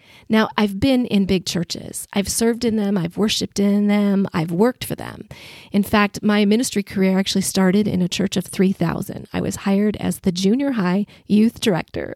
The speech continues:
Like, talk about segmented, right? So I've been in big churches and I've been in small churches. I've been in big churches where they audition worship team members.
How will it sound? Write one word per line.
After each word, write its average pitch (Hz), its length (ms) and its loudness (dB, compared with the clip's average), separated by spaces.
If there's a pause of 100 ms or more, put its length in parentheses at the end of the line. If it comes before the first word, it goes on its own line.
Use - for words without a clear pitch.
Like, - 240 0
talk 320 300 0
about 254 320 0
segmented, 240 640 -2
right? 190 380 -2 (880)
So 302 340 2
I've 262 200 -2
been 339 160 4
in 415 120 4
big 214 200 2
churches 202 340 -4
and 233 100 -4
I've 214 140 -4
been 240 160 0
in 262 120 -2
small 247 280 -4
churches. - 580 -8
I've - 200 -6
been 320 120 2
in 330 140 2
big 262 220 -2
churches 214 400 -4
where 214 160 0
they 214 140 0
audition 214 680 0 (180)
worship - 360 0
team 254 240 0
members. 190 520 -2